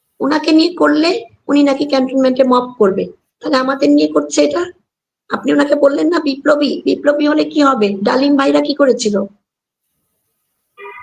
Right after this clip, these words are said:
আমাদের কোর্সমেট জিয়া ভাই, উনি কি করেছিল? উনি সহ্য করতে পেরেছে? সাতান্ন জনের মধ্যে তো একটা মাত্র তার কোর্সমেট ছিল আমার হাজব্যান্ড।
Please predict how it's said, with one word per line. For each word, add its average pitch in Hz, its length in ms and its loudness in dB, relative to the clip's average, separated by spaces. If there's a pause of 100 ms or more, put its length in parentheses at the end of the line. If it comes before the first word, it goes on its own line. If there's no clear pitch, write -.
(1500)
আমাদের 339 500 -4
কোর্সমেট 208 500 0
জিয়া 233 280 0
ভাই, 185 280 -4 (260)
উনি 302 160 2
কি 320 140 0
করেছিল? 202 440 0 (360)
উনি 277 160 2
সহ্য 254 280 0
করতে 262 240 -2
পেরেছে? 277 480 0 (200)
সাতান্ন 294 480 -4
জনের 302 240 0
মধ্যে 294 220 0
তো 294 120 0
একটা 277 400 -4
মাত্র 311 320 0
তার 226 160 -4
কোর্সমেট 196 480 -4
ছিল 196 200 -2
আমার 202 220 -2
হাজব্যান্ড। 180 380 -6